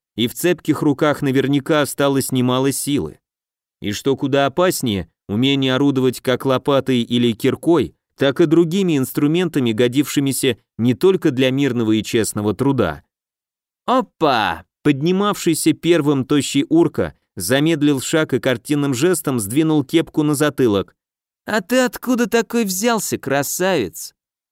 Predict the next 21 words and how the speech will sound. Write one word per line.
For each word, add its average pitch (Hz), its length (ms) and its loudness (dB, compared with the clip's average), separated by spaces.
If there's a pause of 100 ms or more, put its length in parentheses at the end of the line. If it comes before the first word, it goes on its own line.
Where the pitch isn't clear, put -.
(120)
"Мимо 143 400 0
проходил", 82 720 -4
буркнул 147 520 2
я, 139 160 4
сложив 123 440 0
руки 131 240 0
на 123 100 0
груди. 117 440 0 (440)
"А 156 160 2
вы, 185 180 4
любезные, 175 640 2
какими 143 420 0
судьбами?" 117 640 -2 (400)
"Да 180 220 -2
дело 240 460 2
у 151 40 2
нас 143 280 0
есть 147 320 0
к - 80 -2
одному 156 380 0
сударю". 151 680 2